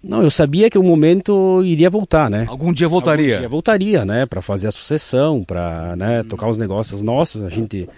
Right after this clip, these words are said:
Speaker 1: já trabalhava em conjunto, trocava, mesmo fora, trocava ideias. Finais de semana vinha aí ajudar, né?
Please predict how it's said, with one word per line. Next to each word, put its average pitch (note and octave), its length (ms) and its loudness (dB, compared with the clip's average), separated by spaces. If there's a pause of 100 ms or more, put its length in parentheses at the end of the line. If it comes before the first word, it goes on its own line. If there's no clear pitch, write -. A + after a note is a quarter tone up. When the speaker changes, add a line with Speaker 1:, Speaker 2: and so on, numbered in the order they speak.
(420)
Speaker 1:
já G#2+ 160 -4
trabalhava G#2+ 400 -2
em A2+ 60 -2
conjunto, C#3 500 2
trocava, G2+ 540 -4
mesmo A#2+ 320 0
fora, A2+ 320 -2
trocava G2+ 380 -4
ideias. A#2+ 680 0
Finais G#2+ 400 -6
de G2+ 80 -8
semana G#2+ 400 -2
vinha G2+ 220 -4
aí G#2 140 -2
ajudar, G#2+ 440 -2
né? B2 240 -4